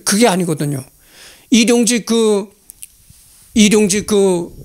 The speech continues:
분팔이꾼이 무슨 직장에서 승진을 하-, 하겠습니까? 말도 안 되는 소리죠. 그러니까 나는 직장에 나가봐야 승진을 하겠다는 이런 그 경쟁심에 사로잡혀서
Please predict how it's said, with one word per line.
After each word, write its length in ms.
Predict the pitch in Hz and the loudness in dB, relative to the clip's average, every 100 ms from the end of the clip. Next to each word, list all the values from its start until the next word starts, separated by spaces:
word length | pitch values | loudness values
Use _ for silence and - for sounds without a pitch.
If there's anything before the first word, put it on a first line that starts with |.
| - - | -20 -12
분팔이꾼이 640 | - 202 208 185 170 208 214 | -2 2 2 0 -2 0 2
무슨 360 | 180 196 196 | 2 0 0
직장에서 560 | - - 190 175 165 160 - | -2 -2 -2 -2 -4 -6 -4
승진을 400 | - 226 185 175 | -4 -2 -2 -2
하-, 140 | 156 135 _ - | -4 -8 _ -8
하겠습니까? 640 | 175 175 160 139 - 123 _ _ _ _ _ | -2 -2 -2 -6 -10 -14 _ _ _ _ _
말도 280 | 175 170 185 | -4 -4 -2
안 80 | 190 | -4
되는 160 | 175 147 | -4 -4
소리죠. 340 | - - 135 - _ - _ - | -6 -6 -8 -12 _ -20 _ -4
그러니까 460 | 214 208 240 185 - - - - - - - - | 0 2 2 2 -4 -18 -18 -20 -20 -20 -20 -6
나는 260 | 180 180 226 | -2 0 0
직장에 380 | - 175 214 208 | -2 -2 -4 -2
나가봐야 400 | 202 180 196 208 | -4 -2 -2 0
승진을 580 | - 220 196 214 202 185 | 0 -2 -2 -2 -2 -2
하겠다는 560 | 196 190 202 185 202 | -2 -2 -2 0 -2
이런 360 | 202 190 196 185 | 0 2 0 2
그 240 | 175 165 - | 4 4 2
경쟁심에 600 | 165 175 170 151 170 165 | -2 0 0 0 0 -2
사로잡혀서 800 | 170 165 151 151 147 156 185 | -2 -2 -2 -4 -2 -2 -2